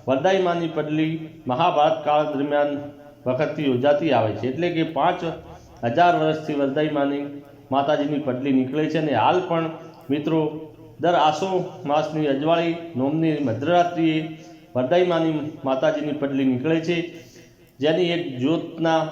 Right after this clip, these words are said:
દર્શનથી પણ જીવન ધન્ય થઈ જાય છે. આ પલ્લીના દર્શન કરો, કરવા એ પણ જીવનનો લાહવો છે, જેના દર્શન માત્રથી બધા જ દુઃખો, દર્દ સહાર થઈ જાય છે. એવા વરદાયની માતાની પલ્લીનો મેળો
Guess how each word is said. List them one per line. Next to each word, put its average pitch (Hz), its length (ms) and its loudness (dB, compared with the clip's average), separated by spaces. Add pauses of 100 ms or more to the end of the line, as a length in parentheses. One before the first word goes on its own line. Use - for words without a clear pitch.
(140)
દર્શનથી 165 460 0
પણ 160 260 -2
જીવન 147 300 -2
ધન્ય 135 300 2
થઈ 151 160 -4
જાય 160 220 2
છે. 160 220 -2
આ 151 120 4
પલ્લીના 151 460 0
દર્શન 135 360 -2
કરો, 160 300 -2 (420)
કરવા 156 240 2
એ 160 140 2
પણ 160 200 -4
જીવનનો 151 400 -2
લાહવો 139 420 2
છે, 170 520 -4 (160)
જેના 160 260 4
દર્શન 156 420 -2
માત્રથી 160 460 0
બધા 131 360 2
જ 165 40 4
દુઃખો, 147 340 -4
દર્દ 139 240 -4 (360)
સહાર 156 400 2
થઈ 165 120 0
જાય 170 220 0
છે. 165 160 -4 (520)
એવા 170 180 4
વરદાયની 180 520 2
માતાની 165 600 -2
પલ્લીનો 156 520 0
મેળો 156 520 0